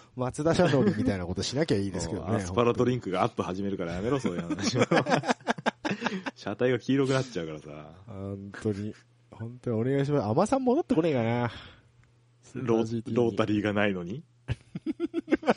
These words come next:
Speaker 1: 直-、松田でも直四じゃダメか。
Speaker 2: ダメだよ。
Speaker 1: そうだな。
Speaker 2: アテンザじゃダメだもん。
Speaker 1: まあ、あれエフエフだからな。
Speaker 2: うん。まあ、でも、あれやん。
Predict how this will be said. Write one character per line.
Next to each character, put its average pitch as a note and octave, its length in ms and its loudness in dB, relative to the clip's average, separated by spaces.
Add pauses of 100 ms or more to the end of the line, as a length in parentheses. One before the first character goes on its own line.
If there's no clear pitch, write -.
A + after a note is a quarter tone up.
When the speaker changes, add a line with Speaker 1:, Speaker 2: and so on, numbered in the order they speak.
(3250)
Speaker 1:
直-、 B2+ 160 0 (140)
松 A#2+ 340 -2
田 D#3+ 280 4
で D#3+ 100 4
も C#3+ 140 0
直 B2+ 180 4
四 D#3+ 200 2
じ E3 60 2
ゃ D#3+ 40 4
ダ C3 160 2
メ D3 120 2
か。 G2+ 160 -2 (340)
Speaker 2:
ダ - 0 -
メ C3 100 -2
だ E3+ 100 0
よ。 A#2+ 60 -2
Speaker 1:
そ F2 60 -10
う - 20 -8
だ F#2 80 -4
な。 G#2 200 -4 (380)
Speaker 2:
ア - 200 -10
テ C#3 160 -2
ン F#3+ 100 0
ザ C3+ 140 2
じ F2 80 -8
ゃ D#2+ 40 -6
ダ E2 160 -6
メ F#2+ 120 -4
だ G#2+ 140 -4
も D#2 60 -12
ん。 D#2+ 220 -18 (2000)
Speaker 1:
ま F2 140 -6
あ、 - 20 -8
あ F2 60 -8
れ F2+ 140 -6
エ - 20 -6
フ B2 140 -4
エ A#2+ 60 0
フ C3+ 80 -4
だ C#3 120 0
か B2+ 100 -2
ら D2 100 -12
な。 - 300 -14 (720)
Speaker 2:
う C#3 60 -8
ん。 D3+ 40 -4
ま D3+ 80 -2
あ、 C3+ 40 -6
で D3 60 -6 (120)
も、 A#2 180 -4 (220)
あ A2 120 -2
れ G2+ 120 -2
や F2+ 80 -6
ん。 D2+ 60 -16